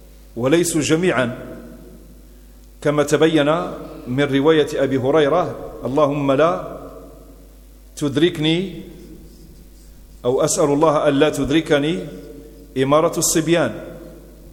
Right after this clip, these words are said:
فالمراد أنهم يهلكون الناس بسبب طلبهم للملك وتنافسهم في الإمارة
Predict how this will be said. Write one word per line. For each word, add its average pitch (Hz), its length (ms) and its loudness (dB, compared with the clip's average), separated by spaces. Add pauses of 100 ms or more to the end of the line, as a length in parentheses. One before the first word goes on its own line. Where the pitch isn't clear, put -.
(1200)
فالمراد 165 760 2 (640)
أنهم 170 360 2
يهلكون 151 440 0
الناس 165 400 0 (460)
بسبب 151 500 2
طلبهم 147 580 2
للملك 135 480 0 (1400)
وتنافسهم 160 840 2
في 147 120 -4
الإمارة 139 760 -2